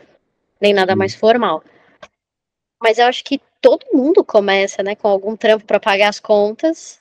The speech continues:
Speaker 2: Sim.
Speaker 1: E um freela na tentativa de ir aumentando o nome, e aumentando
Speaker 2: Sim.
Speaker 1: a possibilidade, aí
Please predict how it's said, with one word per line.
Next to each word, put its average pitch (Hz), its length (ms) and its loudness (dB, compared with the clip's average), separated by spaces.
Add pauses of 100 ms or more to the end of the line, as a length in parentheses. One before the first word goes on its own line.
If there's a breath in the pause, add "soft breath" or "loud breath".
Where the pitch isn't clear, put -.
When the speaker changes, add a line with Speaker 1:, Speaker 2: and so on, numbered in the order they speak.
(140)
Speaker 2:
Sim. - 380 -4
Speaker 1:
E 285 160 -2
um 339 100 0
freela 302 760 2
na 302 160 0
tentativa 302 640 -6
de 262 160 -12
ir 262 220 -4
aumentando 254 760 -2
o 190 300 -4
nome, 226 760 -2
e 196 60 -6
aumentando 190 520 -8
Speaker 2:
Sim. - 60 -8
Speaker 1:
a - 40 -2
possibilidade, 208 800 -4
aí 302 80 -2